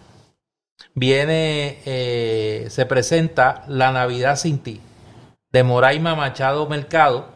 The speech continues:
eh, que es sobre el dolor de la pérdida en Navidad. Y entonces ahí viene, pues, Nochebuena y Navidad y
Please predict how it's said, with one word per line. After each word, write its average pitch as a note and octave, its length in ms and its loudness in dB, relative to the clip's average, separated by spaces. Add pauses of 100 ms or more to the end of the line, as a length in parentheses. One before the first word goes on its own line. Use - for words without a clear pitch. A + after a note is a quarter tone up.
(500)
eh, A#2 500 2
que C3 80 -2
es B2+ 80 -4
sobre D3+ 240 -2
el C3 100 -6
dolor B2 340 0
de C#3+ 100 0
la C3+ 160 4
pérdida B2+ 640 0
en B2+ 340 -4
Navidad. A2+ 500 -4
Y A#2+ 100 -10
entonces C3 340 -2
ahí C#3+ 140 2
viene, C#3+ 280 -4
pues, C3 180 -2
Nochebuena C3 1040 -2
y A#2+ 120 -6
Navidad A#2+ 720 -2
y A2 320 -6